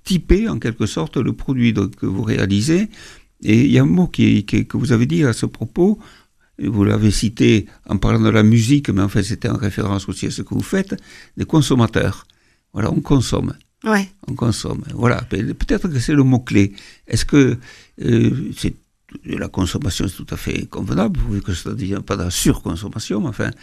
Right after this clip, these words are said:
Speaker 1: la consommation pour soi,
Speaker 2: Mm.
Speaker 1: ou la, ou, ou l'inquiétude, la question que l'on porte à l'intérieur de soi-même, qui nous arrive par, euh, par la lecture.
Speaker 2: Alors en fait, euh, aujourd'hui, ce qui se passe, c'est que, euh,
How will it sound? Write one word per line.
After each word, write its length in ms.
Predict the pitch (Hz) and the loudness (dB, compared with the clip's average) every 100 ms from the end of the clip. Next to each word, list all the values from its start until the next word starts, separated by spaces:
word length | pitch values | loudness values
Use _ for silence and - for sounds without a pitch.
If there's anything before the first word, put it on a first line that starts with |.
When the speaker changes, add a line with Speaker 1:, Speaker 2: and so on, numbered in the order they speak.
| - - _ | -20 -20 _
Speaker 1:
la 100 | 120 | -2
consommation 640 | 120 127 - 120 98 110 98 | 2 0 0 -4 -4 -4 -2
pour 160 | 127 | -4
soi, 260 | - 202 233 - - | -2 -2 -2 -8 -8
Speaker 2:
Mm. 140 | 214 | -2
Speaker 1:
ou 60 | 151 | 2
la, 120 | 117 113 - | 0 0 -8
ou, 440 | - 117 113 117 - | -4 0 2 0 0
ou 160 | 113 120 | 2 4
l'inquiétude, 840 | 139 123 151 143 220 247 208 220 _ _ | 4 4 2 2 0 0 0 -4 _ _
la 140 | - 113 | -12 -4
question 440 | 123 - 143 120 | -4 -2 -2 -2
que 100 | - | -2
l'on 200 | 110 117 | 0 0
porte 340 | - 151 - - | 0 -4 -4 -4
à 40 | |
l'intérieur 420 | 104 98 110 101 | -4 -2 -4 -4
de 60 | 95 | -4
soi-même, 560 | - 120 135 175 220 - - - _ _ | -4 -4 0 0 -2 -4 -16 -20 _ _
qui 160 | - 107 | -2 2
nous 220 | 107 107 | 2 2
arrive 260 | 110 131 104 | 2 2 0
par, 240 | - 98 | -2 -4
euh, 80 | 90 92 - 110 - _ _ | -2 -2 -4 -8 -14 _ _
par 120 | - 117 | -8 -4
la 160 | 117 101 | -2 0
lecture. 520 | 104 - - - - _ _ | 0 -2 -4 -4 -8 _ _
Speaker 2:
Alors 280 | 220 220 214 | 2 4 4
en 100 | 214 | 2
fait, 260 | 220 285 247 | 2 0 0
euh, 320 | 202 202 196 - | 0 0 -2 0
aujourd'hui, 420 | 214 214 214 262 | 0 0 -2 -2
ce 100 | 285 | -4
qui 120 | - | -6
se 100 | - | -8
passe, 220 | - 269 277 | -2 -2 -2
c'est 220 | - 214 | -4 -4
que, 120 | 220 | -2
euh, 640 | 214 190 180 170 165 151 | 0 0 -2 -4 -6 -8